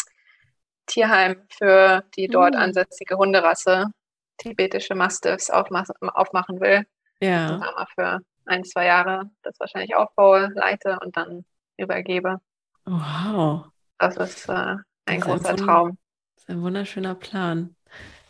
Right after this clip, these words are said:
Speaker 2: Hast du schon irgendwas dafür getan? Irgendwie die ersten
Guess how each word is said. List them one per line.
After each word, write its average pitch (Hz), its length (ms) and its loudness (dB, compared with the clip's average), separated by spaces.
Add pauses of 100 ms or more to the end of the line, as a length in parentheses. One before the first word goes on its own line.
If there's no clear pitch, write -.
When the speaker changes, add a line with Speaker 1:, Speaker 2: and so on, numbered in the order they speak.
(100)
Speaker 2:
Hast - 260 -6
du 226 40 -2
schon 208 240 0
irgendwas 214 320 0
dafür 208 320 -2
getan? 208 680 0
Irgendwie 214 240 -2
die 208 100 -2
ersten 208 680 -4